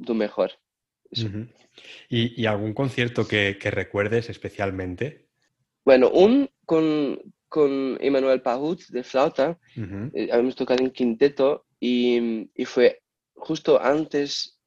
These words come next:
Speaker 1: bueno, me recuerdo, no por un motivo bueno, pero, eh, fue antes del,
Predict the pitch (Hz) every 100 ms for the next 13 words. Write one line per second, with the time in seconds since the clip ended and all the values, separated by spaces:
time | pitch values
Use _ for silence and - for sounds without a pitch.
0 | _ _ _ _ _ _ - 117 98 -
1 | _ _ _ - 120 117 113 135 143 139
2 | - _ 113 131 127 131 117 113 107 113
3 | 101 120 104 101 104 - - - - 120
4 | 123 - 113 110 139 127 127 127 120 110